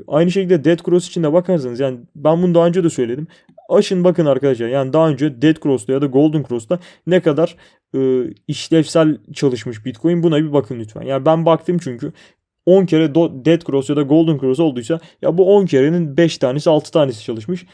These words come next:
Onu söyleyeyim. Yani yarı yarıya bir ihtimal var aslında baktığınız zaman. Pek bir ihtimal yok. Ee, Dominans'a baktığımız zaman da, da şunu görüyoruz. Dominans inatçı bir şekilde yüzde kırk seviyesinin çevresinde dolanmaya devam ediyor. Normalde ne beklenir arkadaşlar? Bitcoin bu kadar dik düştüğü zaman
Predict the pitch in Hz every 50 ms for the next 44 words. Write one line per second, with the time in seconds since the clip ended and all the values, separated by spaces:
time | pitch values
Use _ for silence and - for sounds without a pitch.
0 | _ _ - 151 165 170 160 147 131 120 120 131 139 139 139 160 160 160 147 131
1 | 135 147 147 135 143 139 - 147 147 147 139 135 123 120 110 - 120 110 117 113
2 | 107 110 120 117 131 143 139 - 147 139 135 - - 123 107 - 131 139 151 151
3 | - - 127 123 113 107 110 - _ _ _ _ _ _ - - - - _ _
4 | _ 160 135 135 123 139 151 160 180 196 214 214 202 220 208 190 202 196 185 -
5 | 208 208 208 202 175 165 147 151 156 165 185 196 180 - - 175 185 185 175 139
6 | 135 147 175 - - - - _ _ _ 131 127 147 160 175 185 190 190 196 196
7 | 190 - - - 156 156 156 170 170 170 - - 202 175 180 160 - - - 151
8 | 131 - - 123 139 165 175 151 139 139 139 165 170 175 - 214 180 180 - -
9 | 160 135 120 123 120 113 - 127 123 123 113 - - 156 151 147 151 143 - 151
10 | 160 180 156 135 143 139 143 147 143 143 156 170 190 196 - - - _ _ -
11 | 135 160 175 180 175 160 147 131 113 110 107 104 107 - _ _ _ _ 151 165
12 | 185 190 220 226 220 226 220 247 226 220 175 165 - 143 131 127 123 120 113 143
13 | 143 202 185 151 135 135 - - 196 196 190 175 160 160 185 185 190 170 131 123
14 | 131 175 180 - _ 170 - - - 151 139 117 123 127 147 196 196